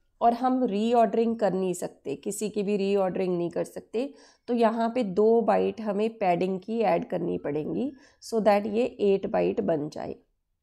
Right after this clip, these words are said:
इसके बाद सीधी की सीधी आठ बाइट नेक्स्ट किसके लिए आ जाएंगी? डबल के लिए,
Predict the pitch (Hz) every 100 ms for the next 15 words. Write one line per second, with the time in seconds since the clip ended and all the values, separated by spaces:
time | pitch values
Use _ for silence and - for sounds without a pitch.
0 | _ _ _ _ - 262 - 330 302 285
1 | 285 277 254 240 240 254 269 262 220 185
2 | 208 196 254 - _ _ _ 233 240 277
3 | 277 240 208 208 214 226 190 185 185 -
4 | 247 233 220 - 226 214 220 226 214 214
5 | 208 214 220 185 165 180 180 202 196 202
6 | 269